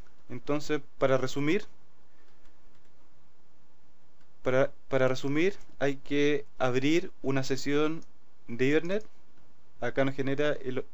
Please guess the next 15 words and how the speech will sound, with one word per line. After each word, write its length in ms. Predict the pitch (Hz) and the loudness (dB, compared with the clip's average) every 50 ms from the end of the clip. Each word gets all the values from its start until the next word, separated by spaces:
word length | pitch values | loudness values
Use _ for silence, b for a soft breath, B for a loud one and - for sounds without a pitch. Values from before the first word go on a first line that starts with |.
| - - - | -8 -6 -4
el 160 | - 131 117 117 | -4 -2 -2 0
objeto 340 | 113 - - 139 - 143 | 0 0 0 0 0 0
sesión, 400 | 127 127 - - 160 170 202 202 - - - | 0 0 0 2 2 2 0 0 -2 -4 -4
que 80 | - 135 | -2 -2
sería 560 | - - 117 127 127 139 143 143 143 139 - - - - | 0 0 0 2 2 2 4 4 2 2 0 -2 -4 -4
nuestro 340 | 117 123 127 131 - - 127 | -2 -2 -2 0 0 0 0
contexto 840 | 127 123 - - - 143 143 143 - - - 147 147 147 139 - - - | 0 -2 -2 0 0 0 0 0 -2 -2 0 2 2 2 0 0 -2 -2
de 120 | 120 123 | -2 0
persistencia. 760 | 117 110 - 123 - - 156 160 160 - - 180 190 196 - - - - - - b b b b b b b b b b b b - - | 0 0 0 0 0 2 2 2 2 2 2 2 0 -2 -2 -4 -6 -6 -6 -6 b b b b b b b b b b b b -6 -2
Luego, 480 | - 127 139 143 147 156 160 156 - - - - - - - - - | 2 6 6 6 8 6 6 4 4 0 -4 -6 -6 -6 -6 0 6
antes 360 | 120 147 147 147 - 170 156 | 6 6 6 6 4 4 6
de 100 | 143 151 | 6 6
realizar 520 | 139 147 147 143 135 - 156 160 170 - - - - - - - | 6 6 4 4 4 4 6 6 6 4 0 -4 -6 -6 -6 -2
una 420 | - 135 139 143 147 151 156 - - - - - - | 0 2 2 4 4 4 4 2 0 -4 -6 -2 2
operación, 680 | 127 135 135 - 131 127 127 - - 160 175 202 226 | 2 2 4 6 6 6 6 4 4 2 2 2 0